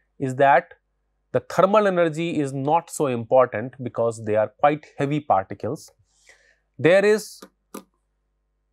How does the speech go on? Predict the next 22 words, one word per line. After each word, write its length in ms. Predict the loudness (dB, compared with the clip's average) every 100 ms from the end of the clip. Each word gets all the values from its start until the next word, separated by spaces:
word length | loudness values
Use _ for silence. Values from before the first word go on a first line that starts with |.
| _ _
too 80 | 2
much 260 | 2 0
contact 580 | -2 -4 4 4 4 -8 -2
or 120 | 0
friction 560 | 0 0 -6 -4 -4 -4
between 380 | -4 -4 -4 0
the 80 | 2
particles 680 | 4 2 0 -6 -6 -6 -8
which 180 | -6 -2
are 160 | -2 -4
playing 380 | -6 -4 -4 -4
the 60 |
major 380 | -4 -4 0 -2
role. 440 | -2 -4 -4 -6 -10 _ _ _ _ _
The 80 |
shape 400 | -10 -4 0 0 2
of 180 | 0 2
particles 640 | 2 2 -6 -8 -8 -10
plays 320 | _ -6 -6
a 160 | -6 -6
major 340 | -6 -4 -4
role, 380 | -4 -6 -6 -10